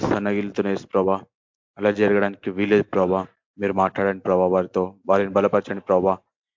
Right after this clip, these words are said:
యేసయ్య, మీకెంతో వేలాది వందనాలు ప్రభా. బ్రతుకుట క్రీస్తే, చావైన మేలు అని ప్రతి ఒక్కరు తీర్మానం తీసుకొని ముందుకు నడవాలా. యేసు ప్రభా, మీలో జీవింపజేయండి ప్రభా. మీకెంతో లెక్కలేనని వందనాలు ప్రభా. మీరే కాచి కాపాడండి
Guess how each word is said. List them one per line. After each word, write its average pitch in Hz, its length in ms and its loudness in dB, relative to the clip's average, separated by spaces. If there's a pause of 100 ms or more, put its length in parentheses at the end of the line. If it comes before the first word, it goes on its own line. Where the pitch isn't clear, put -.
(280)
యేసయ్య, 104 320 2 (140)
మీకెంతో 101 420 -2
వేలాది 101 320 2
వందనాలు 101 380 -2
ప్రభా. 98 260 0 (180)
బ్రతుకుట 101 480 0 (100)
క్రీస్తే, 104 380 -4 (140)
చావైన 101 440 0 (140)
మేలు 101 320 4 (680)
అని 107 140 0 (100)
ప్రతి 107 280 2
ఒక్కరు 107 300 0
తీర్మానం 104 420 0
తీసుకొని 104 340 -4
ముందుకు 98 300 -2
నడవాలా. 95 340 0 (560)
యేసు 101 240 0
ప్రభా, 98 280 4
మీలో 101 200 2 (120)
జీవింపజేయండి 101 760 -2
ప్రభా. 98 260 -2 (760)
మీకెంతో 98 420 0
లెక్కలేనని 101 540 -4
వందనాలు 95 400 -2
ప్రభా. 92 260 0 (120)
మీరే 98 280 2
కాచి 95 380 -4
కాపాడండి 101 440 0